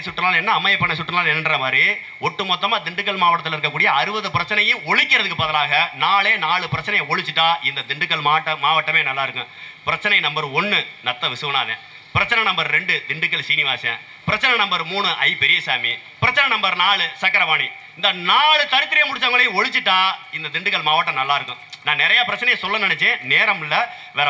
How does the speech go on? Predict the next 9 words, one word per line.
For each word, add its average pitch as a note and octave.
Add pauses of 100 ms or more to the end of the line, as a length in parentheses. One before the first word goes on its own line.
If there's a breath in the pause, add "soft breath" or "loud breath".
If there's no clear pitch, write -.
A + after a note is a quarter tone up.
வழி A3+
இல்ல. D3 (200)
அதனால D3+ (420 loud breath)
இந்த D3+ (120)
நாலு G#3+
பிரச்சனையை A#3+
நீங்க E3
ஒழிச்சிட்டீங்கன்னா D#3+ (380 loud breath)
இந்த D3